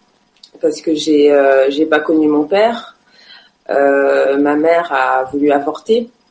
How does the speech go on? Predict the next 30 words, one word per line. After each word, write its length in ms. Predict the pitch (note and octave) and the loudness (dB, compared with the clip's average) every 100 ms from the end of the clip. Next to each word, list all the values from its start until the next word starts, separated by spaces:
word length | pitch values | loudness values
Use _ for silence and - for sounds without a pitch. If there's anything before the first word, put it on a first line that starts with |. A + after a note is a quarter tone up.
| _ _ - - _ _ _ - | _ _ -20 -20 _ _ _ -12
donc 340 | C#3 C#3+ C#3+ | -6 -4 -2
me 100 | D3 | -2
rejeter. 640 | C#3+ E3 - - A#3 C4+ - - - | 2 2 0 0 0 0 -8 -20 -8
Donc 160 | D#3+ D#3+ | -2 0
ma 120 | D#3 | 0
blessure, 400 | D3 D3 - G#3+ | 2 0 0 0
elle 120 | D#3+ D3 | 0 -2
vient 240 | D3 C#3+ | 0 -2
vraiment 340 | C#3 D#3 D#3+ D3+ | -2 -2 0 2
de 100 | D#3+ | 4
là. 260 | F#3+ C#4 - _ _ _ _ _ - - _ | 2 -2 -8 _ _ _ _ _ -20 -20 _
Euh, 100 | D3 | 0
je 100 | D#3 | 2
suis 240 | E3 F#3 F#3 | 0 -4 -4
une 140 | F#3+ | -2
personne 500 | F#3+ G3 - G#3+ G#3 | 0 -2 0 0 0
qui, 440 | G#3 - D#3+ D#3 D3+ | -4 -10 -4 0 0
euh, 580 | D3 C#3+ C#3 - - D#3+ - | 0 0 -2 -4 -6 -8 -12
qui 160 | - D3+ | -8 -4
a 60 | |
besoin, 600 | D3 D3 E3 E3+ F3 F3 | -4 -6 -10 -4 -2 0
enfin, 220 | E3+ C#3 A#2+ - _ _ D3+ | -2 -6 -12 -14 _ _ -12
de 80 | D#3+ | -12
ce 60 | - | -8
que 120 | F#3+ | -6
j'ai 220 | F3 E3 | -2 -2
pu 200 | D#3+ - | -4 -8
commencer 420 | F#3 G3 F#3+ G3+ G3+ | -6 -2 -2 0 0
à 80 | F#3 | -2
comprendre 760 | F#3+ F3+ - G#3 B3+ F#3 D#3 | -4 -10 -4 -2 0 0 -4